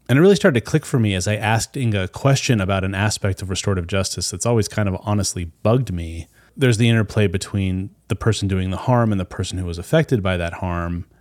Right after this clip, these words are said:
And sometimes there's a vague, gauzy notion of how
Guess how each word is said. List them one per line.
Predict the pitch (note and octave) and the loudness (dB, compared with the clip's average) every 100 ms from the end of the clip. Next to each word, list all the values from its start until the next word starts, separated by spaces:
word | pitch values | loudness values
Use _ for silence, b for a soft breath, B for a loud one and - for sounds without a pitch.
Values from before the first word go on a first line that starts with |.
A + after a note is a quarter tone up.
| b | b
And | - G#2 | -6 -4
sometimes | - D#3 D#3+ E3+ D3+ | -2 0 4 4 4
there's | C#3+ | 4
a | A#2 | 4
vague, | G2 G2 G2+ G#2+ G2+ G2 | 2 2 2 2 0 -2
gauzy | G2+ F#2+ G2 G2+ | 0 2 2 -2
notion | F#2 F#2 F#2+ - G2+ | -2 -2 -2 -2 -2
of | F#2 | -2
how | - F#2 F2+ F2 F2 | -2 0 0 -2 -6